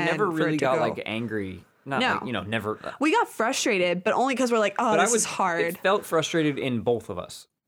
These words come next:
Speaker 1: I
Speaker 2: Yeah.
Speaker 1: never felt like, "Yo,
Speaker 2: It's not
Speaker 1: like,
Speaker 2: one person's fault or the
Speaker 1: idiot." <laughs>
Speaker 2: other, you know?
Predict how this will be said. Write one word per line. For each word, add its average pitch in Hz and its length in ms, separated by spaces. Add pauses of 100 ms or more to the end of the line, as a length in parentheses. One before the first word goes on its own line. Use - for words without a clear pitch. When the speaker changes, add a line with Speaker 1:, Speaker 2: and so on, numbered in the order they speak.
(220)
Speaker 1:
I 120 100
Speaker 2:
Yeah. - 80
Speaker 1:
never 147 200
felt 139 240
like, 110 220
"Yo, 117 420 (160)
Speaker 2:
It's 220 140
not 311 140
Speaker 1:
like, - 60
Speaker 2:
one 247 120
person's 233 320
fault 202 180
or 196 60
the 175 80
Speaker 1:
idiot." - 120
<laughs> 170 60
Speaker 2:
other, 151 180
you 170 120
know? 175 260